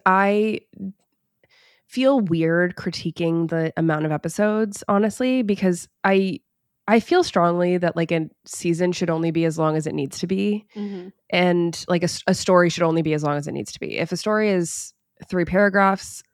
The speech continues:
Speaker 1: a story that's three paragraphs is probably and can be just as valuable as a story that's thirty chapters. It
Speaker 2: Yeah.
Speaker 1: that does happen, right? And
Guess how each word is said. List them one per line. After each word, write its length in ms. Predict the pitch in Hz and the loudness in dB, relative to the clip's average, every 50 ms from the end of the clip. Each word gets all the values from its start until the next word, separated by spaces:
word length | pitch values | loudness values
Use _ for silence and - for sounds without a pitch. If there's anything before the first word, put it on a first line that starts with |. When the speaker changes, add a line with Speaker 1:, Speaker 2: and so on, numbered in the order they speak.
| _ _ - _ - - | _ _ -20 _ -4 -2
Speaker 1:
a 100 | - 180 | -2 -2
story 280 | - - 269 285 311 | 2 4 4 6 4
that's 180 | 285 - - - | 4 0 -4 -2
three 140 | - 214 196 | 0 0 0
paragraphs 540 | - 170 165 160 160 180 175 175 170 - - - | 2 0 0 0 2 2 2 2 0 -4 -8 -4
is 220 | 175 170 160 160 | -2 -2 -2 -4
probably 640 | - - 180 170 170 170 170 185 180 175 175 170 - _ - | -6 -2 0 2 2 2 2 2 2 2 2 0 -2 _ -2
and 140 | 180 185 | -2 -2
can 300 | - - 202 190 190 190 | -2 0 2 2 4 4
be 260 | 165 160 156 156 160 - | 2 0 0 -2 -2 -4
just 260 | - 175 170 - - | -4 -4 -6 -4 -4
as 100 | 175 165 | -6 -4
valuable 420 | 160 156 156 156 160 156 160 156 | -2 -2 -2 -2 -4 -4 -4 -6
as 100 | 151 151 | -6 -6
a 40 | 156 | -8
story 280 | - - 160 156 151 151 | -10 -8 -8 -6 -6 -4
that's 360 | 151 156 - - - - _ _ _ _ _ _ _ _ _ _ _ _ _ _ _ _ _ _ _ _ _ _ - - | -6 -6 -8 -12 -20 -20 _ _ _ _ _ _ _ _ _ _ _ _ _ _ _ _ _ _ _ _ _ _ -10 0
thirty 240 | - 180 170 160 151 | 2 2 2 2 -2
chapters. 680 | 147 - 165 160 156 - - - - - - - 196 - | -6 -6 -6 -6 -6 -6 -10 -10 -10 -10 -10 -12 -12 -6
It 180 | - 185 - - _ _ _ - - | -6 -6 -6 -6 _ _ _ -14 -12
Speaker 2:
Yeah. 320 | 233 220 214 196 202 117 185 170 | -10 -10 -10 -10 -10 -12 -4 4
Speaker 1:
that 320 | 202 190 208 - 190 180 | 6 6 6 4 2 4
does 220 | 202 196 190 180 | 4 6 6 4
happen, 580 | - 175 165 160 156 - 156 143 - - - 170 | 2 0 -2 -2 -4 -6 -8 -10 -10 -10 -8 -6
right? 260 | 170 165 170 170 170 - | -4 -4 -4 -4 -4 -4
And 220 | 180 175 185 180 | -6 -6 -6 -8